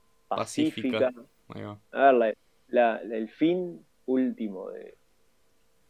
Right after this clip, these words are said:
Speaker 2: del marxismo, del anarquismo, de todo, es un, es un,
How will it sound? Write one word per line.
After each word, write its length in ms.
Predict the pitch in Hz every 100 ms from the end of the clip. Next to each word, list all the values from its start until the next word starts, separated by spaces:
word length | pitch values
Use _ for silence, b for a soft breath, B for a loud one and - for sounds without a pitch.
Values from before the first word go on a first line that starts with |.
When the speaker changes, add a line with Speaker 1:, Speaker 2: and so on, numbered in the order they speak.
| _ _ _
Speaker 2:
del 160 | - 98
marxismo, 760 | 90 92 - 113 113 113 104 95
del 120 | 95
anarquismo, 880 | 98 98 - 113 117 117 98 - -
de 60 |
todo, 420 | - 131 147 101 90
es 160 | -
un, 240 | 120 113 123
es 280 | 117 - -
un, 480 | 123 120 104 98